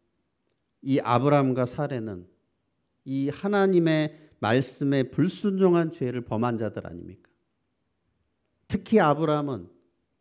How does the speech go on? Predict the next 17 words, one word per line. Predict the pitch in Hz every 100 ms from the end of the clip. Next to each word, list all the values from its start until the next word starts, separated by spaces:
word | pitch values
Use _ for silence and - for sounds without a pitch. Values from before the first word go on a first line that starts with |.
| _ _ _ _ _
하나님이 | - 214 196 185 175 170
뭐 | 151 151
예언의 | 139 123 175 175
말씀도 | 165 156 156 160 151
주시고 | 151 156 156 156 160 151
뭐 | 143 156 208 - _ _
보여주시기도 | - 113 170 170 160 - 156 156
하고 | 147 147 147 147 147 156
이렇게 | 214 269 - 285 233 220 - - _ _ _ -
언약을 | 170 190 190 175 170 165 - - _
다시 | - 135 -
한번 | 180 170 156 156
확인시켜 | 160 - 262 262 247 - - 214
주시고 | 180 170 175 165 165
다 | - - 208
보여주시기까지 | 233 190 214 202 208 202 180 175 - 247 254 226
했는데 | 196 175 127 104 107